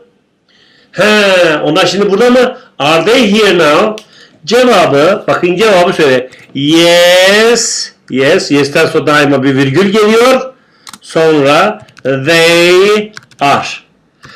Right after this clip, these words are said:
Sevgili arkadaşlar, kısa cevap verirken yes, they are kısa cevap zaten. Onu kısaltma imkanına sahip değilsiniz. Yani şöyle yapamazsınız, bakın.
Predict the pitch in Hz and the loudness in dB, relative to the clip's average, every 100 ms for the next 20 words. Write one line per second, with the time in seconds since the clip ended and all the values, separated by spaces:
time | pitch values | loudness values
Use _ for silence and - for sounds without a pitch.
0 | - _ - 233 233 226 190 170 151 156 | -20 _ -2 0 2 0 0 -2 -4 -6
1 | - 254 254 208 156 180 196 196 160 165 | -4 -2 0 0 0 0 0 0 -2 -2
2 | - - - _ 185 247 - - - 139 | -8 -20 -20 _ 0 0 0 -4 -8 -4
3 | 202 202 202 160 160 190 202 - - 214 | 0 0 -2 -2 0 0 -2 -10 -4 0
4 | 196 151 - 135 147 185 - - _ 185 | 0 0 0 -2 -2 -4 -8 -20 _ 0
5 | 240 277 214 - - - - 208 202 233 | 2 2 0 -4 -12 -14 -4 -4 -2 -2
6 | 226 185 180 180 214 - 175 175 156 180 | 0 0 0 0 -2 0 0 0 0 0
7 | 165 143 135 190 175 - 190 226 185 180 | 0 -2 0 0 0 0 0 2 0 0
8 | 165 - 113 110 127 - 104 | -2 -4 -6 -4 -6 -6 -8